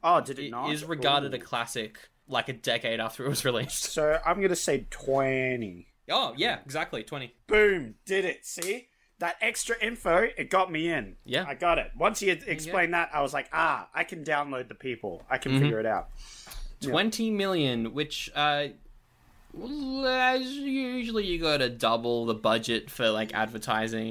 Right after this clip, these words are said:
Speaker 2: and that sort of stuff,
Speaker 1: Yeah,
Speaker 2: but
Speaker 1: but,
Speaker 2: that's still
Speaker 1: like,
Speaker 2: all right.
Speaker 1: at least it, at least it made more
Speaker 2: Yeah.
Speaker 1: than, than what it cost, supposedly. So, yeah.
Speaker 2: Probably.
Speaker 1: I wish it, I wish it had made a bit more, but,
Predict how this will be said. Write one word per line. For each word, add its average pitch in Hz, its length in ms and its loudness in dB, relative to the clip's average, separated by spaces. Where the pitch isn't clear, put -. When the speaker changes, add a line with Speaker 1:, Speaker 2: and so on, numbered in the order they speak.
Speaker 2:
and 113 80 -6
that - 140 -8
sort 110 160 -10
of 110 40 -10
stuff, 339 200 0
Speaker 1:
Yeah, 214 340 6
Speaker 2:
but 196 40 -16
Speaker 1:
but, 202 120 -4
Speaker 2:
that's - 140 -2
still 403 200 4
Speaker 1:
like, 220 80 -2
Speaker 2:
all 214 60 0
right. 214 160 0
Speaker 1:
at - 40 0
least 415 200 0
it, - 200 0
at 254 140 -4
least 440 240 0
it 233 140 -2
made 214 220 4
more 359 440 4
Speaker 2:
Yeah. 214 260 2
Speaker 1:
than, 156 320 0
than 139 220 -2
what 143 160 0
it 131 140 -8
cost, - 580 0
supposedly. - 640 -2
So, - 240 -2
yeah. 117 240 2
Speaker 2:
Probably. 123 360 -8
Speaker 1:
I 349 120 6
wish 381 180 4
it, 233 100 -2
I 294 100 6
wish 403 200 -2
it - 100 0
had 196 140 -6
made 208 220 4
a 160 40 -2
bit 196 300 0
more, 131 520 2
but, 143 260 2